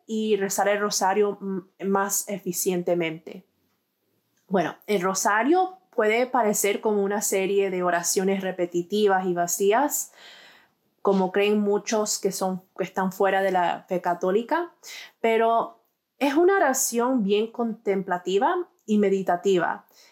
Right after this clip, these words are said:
y es todo basado en las Escrituras. Lo que quiero decir con esto es que,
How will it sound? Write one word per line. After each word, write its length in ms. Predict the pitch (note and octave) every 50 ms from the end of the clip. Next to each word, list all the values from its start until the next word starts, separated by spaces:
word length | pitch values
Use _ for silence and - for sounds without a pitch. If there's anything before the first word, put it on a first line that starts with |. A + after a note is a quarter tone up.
| _ _ _ _
y 300 | A#3 A3 G#3+ G3+ - - -
es 240 | G#3 - - _ _
todo 280 | - C4+ C#4+ D#4 D#4 D4+
basado 540 | C4 A#3 A3 - - A#3+ A3+ A#3 B3 B3+ C4+
en 80 | B3+
las 100 | A3+ G3+
Escrituras. 960 | F3 - - G3+ F#3 F3+ - G#3+ G#3 F#3+ E3+ - - - - - - - _ _ _ _ _ - - - - - _ _ _
Lo 220 | A3+ A3+ A#3 A3+
que 140 | A#3+ A#3+ A#3+
quiero 200 | B3+ B3+ C4 D4
decir 320 | D#4 D4+ D4+ - C#4 C4
con 200 | - D4 C4+ B3
esto 340 | A3+ B3 C4+ C4+ - E4 D4+
es 180 | C4 B3 A#3+ -
que, 500 | - A3+ G#3+ G3+ G3 F#3 F#3 - _